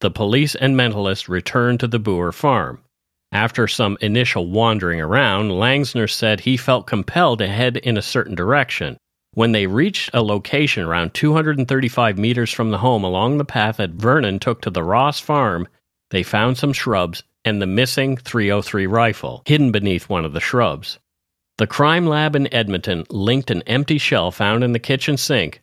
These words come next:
to the imprint of the weapon's firing pin, so it was definitely the gun that was used.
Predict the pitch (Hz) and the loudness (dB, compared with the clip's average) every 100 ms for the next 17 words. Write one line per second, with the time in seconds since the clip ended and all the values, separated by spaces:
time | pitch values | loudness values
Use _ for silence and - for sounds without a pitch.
0 | _ - 107 98 - 127 120 - 73 67 | _ -8 -2 -2 0 0 0 -2 -4 -4
1 | 95 90 87 104 104 110 101 - 98 87 | -4 -2 0 0 0 -4 -4 -2 -2 -2
2 | 69 - - - - - 95 92 90 90 | -6 -8 -10 -10 -6 0 0 0 -6 -2
3 | 107 98 73 69 78 76 78 80 69 69 | -2 -2 -8 -8 -8 -6 -4 -4 -6 -8
4 | 71 80 73 85 76 64 - | -8 -8 -6 -6 -6 -8 -12